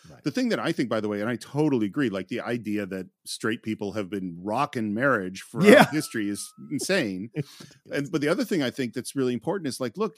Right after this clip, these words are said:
Speaker 2: if you're a gay marriage or an interracial marriage, it raises the degree of difficulty.
Speaker 1: Yeah.
Speaker 2: You know, so that means you're going to have to face stuff that the straight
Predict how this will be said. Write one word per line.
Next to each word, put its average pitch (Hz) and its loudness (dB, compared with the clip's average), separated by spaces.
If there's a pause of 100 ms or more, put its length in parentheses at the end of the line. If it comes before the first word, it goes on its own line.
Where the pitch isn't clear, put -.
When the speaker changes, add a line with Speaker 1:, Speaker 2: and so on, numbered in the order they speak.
Speaker 2:
if 117 -12
you're 196 -2
a 135 -6
gay 110 -2
marriage 110 -4
or 107 -4
an 101 -8
interracial 120 -4
marriage, 101 -4 (360)
it 160 0
raises 151 -4
the 143 -4
degree 143 -2
of 123 -6
difficulty. - -8 (200)
Speaker 1:
Yeah. 156 2 (200)
Speaker 2:
You 139 2
know, 107 -2
so 156 2
that 170 0
means 170 -2
you're 185 4
going 196 -4
to 165 -2
have 160 -4
to 127 -14
face 170 -4
stuff - -6
that 113 -4
the 117 -10
straight - -4